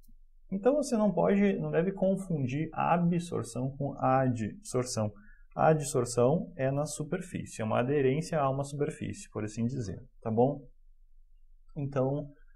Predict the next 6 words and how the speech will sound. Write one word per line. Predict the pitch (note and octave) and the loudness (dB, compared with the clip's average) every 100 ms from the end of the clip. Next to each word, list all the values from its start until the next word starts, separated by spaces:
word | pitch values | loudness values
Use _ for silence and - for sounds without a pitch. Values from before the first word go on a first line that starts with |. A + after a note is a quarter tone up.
| - | -16
você | C3+ - C#3 | -12 -4 -4
pode, | C#3 A#2+ B2+ E3 | 2 4 4 2
né, | D3 B2 C3+ - - | -2 -2 -6 -14 -20
remover, | - C3 C3 A#2+ A#2+ A#2+ A#2+ A#2+ - - - | -6 -2 0 0 0 -2 -4 -10 -20 -20 -12
ah, | A#2 A#2 | -12 -4
corantes | E3+ C#3 C3 C3+ C3+ C#3 C3 B2+ - | 2 4 4 2 -2 -4 -4 -4 -6